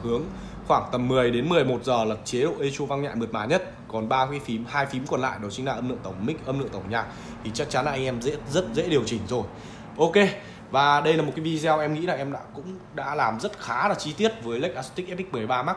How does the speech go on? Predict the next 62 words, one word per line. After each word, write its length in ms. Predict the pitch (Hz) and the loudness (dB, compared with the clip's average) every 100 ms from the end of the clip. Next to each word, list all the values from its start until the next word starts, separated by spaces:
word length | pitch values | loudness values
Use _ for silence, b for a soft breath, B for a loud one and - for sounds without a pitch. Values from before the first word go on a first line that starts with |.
| - | -4
về 140 | 107 101 | -8 -6
cái 300 | 101 110 131 | -6 -6 -6
cách 180 | - 185 | -8 -4
đấu 180 | 127 131 | -2 0
lối 220 | 127 139 | 2 0
này, 100 | 190 - - | -2 -6 -10
cũng 140 | 135 | -6
như 100 | 143 | -4
là 80 | 123 | -4
cách 220 | - 165 | -4 -4
điều 160 | 131 - | -4 -4
chỉnh 200 | - 107 92 - | -4 -6 -8 -4
con 180 | 120 | -4
là 80 | 113 | -2
Lex 120 | 113 | -4
Acoustic 380 | - 123 - 156 | -4 -8 -12 -10
F 60 | 156 | -10
X 160 | 156 | -8
mười 100 | 143 | -6
ba 180 | 107 113 | -4 -4
Max. 140 | 127 165 B B B | -2 -6 B B B
Mẫu 120 | 113 | -6
vàng 160 | 135 123 - | -2 -2 -2
cưa 120 | 120 | -4
rất 180 | 180 160 | -4 -2
hay 180 | 147 | -2
này. 120 | 123 101 98 | 0 -4 -6
Nếu 120 | 104 | -8
như 100 | 131 | -6
anh 100 | 135 | -6
em 160 | 131 113 | -6 -6
còn 140 | 104 | -8
ý 120 | 101 110 | -8 -8
kiến 240 | - 123 185 | -4 -2 -2
thì 160 | 175 107 B B | -6 -8 B B
hãy 100 | 156 | -4
để 160 | 123 | -2
lại 180 | 101 101 | -2 -4
dưới 140 | 110 127 | -4 -4
phần 140 | 139 | -4
bình 120 | 110 | -4
luận 140 | 113 110 | -6 -6
video 280 | 117 135 135 | -4 -2 -2
nhé. 80 | 151 110 | -6 -10
Bên 100 | 117 | -10
em 140 | 117 | -10
sẽ 100 | 113 101 | -10 -10
cố 100 | 107 | -8
gắng 180 | 110 139 | -6 -6
giải 140 | 120 | -6
đáp 240 | 101 139 - | -8 -12 -12
tất 80 | - | -8
cả 80 | 110 | -8
thắc 140 | 110 | -8
mắc 120 | 147 165 | -6 -6
của 60 | - | -6
anh 100 | 110 | -4
em. 100 | 131 - B B B | -4 -6 B B B
Và 300 | 131 131 - - | 6 6 4 -4
đang 220 | 131 151 147 | 0 0 0
có 180 | - 120 | -4 -2
giá 300 | 139 131 120 | 2 2 0